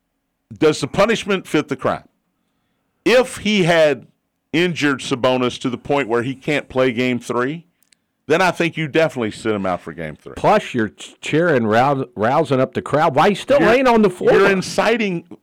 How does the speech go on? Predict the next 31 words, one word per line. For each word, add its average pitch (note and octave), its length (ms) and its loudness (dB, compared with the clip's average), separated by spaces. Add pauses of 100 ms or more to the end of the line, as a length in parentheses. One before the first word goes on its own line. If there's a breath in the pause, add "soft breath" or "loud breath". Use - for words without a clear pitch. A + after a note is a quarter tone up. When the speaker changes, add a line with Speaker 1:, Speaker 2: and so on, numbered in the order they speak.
(100)
Speaker 1:
the C#3+ 100 -4
crowd G#3 360 -2
here. G#2 180 -8
Speaker 2:
Why G3 260 2
he's A3+ 240 2
still G#3 320 2
on G3+ 160 4
the C#3+ 60 2
floor? G3 280 4
That's F#3 280 2
the F#3+ 80 4
thing. D3+ 220 2
It's - 180 0
not B3 240 0
that F#3+ 100 4
he's C3 140 2
inciting A2+ 460 2
the F2+ 100 -4
crowd. A#2+ 400 0
It's A#2 260 -6
when C3 260 2
he G#3 100 2
was A2 220 0
Speaker 1:
Yes. F#2+ 80 -4
Speaker 2:
exciting F2+ 480 -2
the D#2+ 80 -8
crowd. C#2+ 380 -10
Why G2+ 140 2
Sabonis A#2+ 520 -2
was C3+ 120 -6
still, F3 200 -2